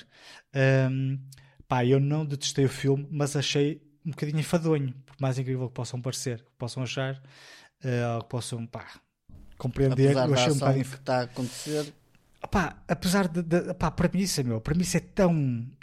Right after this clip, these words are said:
Speaker 1: tão séria e tão, pá, o thriller, que isto aqui grita a thriller de suspense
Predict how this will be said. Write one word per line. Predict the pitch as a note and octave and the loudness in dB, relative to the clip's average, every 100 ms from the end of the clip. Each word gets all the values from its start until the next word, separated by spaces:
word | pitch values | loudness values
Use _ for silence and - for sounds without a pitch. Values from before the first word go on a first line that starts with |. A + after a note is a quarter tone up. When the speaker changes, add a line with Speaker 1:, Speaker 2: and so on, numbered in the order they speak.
| - | 0
Speaker 1:
tão | E3 D3+ C3 | 2 2 0
séria | - - D3+ D3 D3+ D3+ | 0 6 8 8 6 4
e | |
tão, | C#3 - C3+ B2+ | 4 4 4 2
pá, | B2+ C3 B2 A#2 - _ _ _ _ | -2 -6 -6 -10 -18 _ _ _ _
o | - | -18
thriller, | - E3+ F#3 F3+ | 2 8 10 8
que | D3+ F#3 | 4 0
isto | - | 0
aqui | F3+ G3 G3 F3 - - - _ | 0 -2 -4 -6 -12 -20 -20 _
grita | - C#3 F#3 F#3+ E3 | -2 4 4 6 2
a | |
thriller | - F3 F3+ | 6 6 6
de | E3+ | 4
suspense | - - F#3 G3 G3+ - | 2 2 4 4 4 -2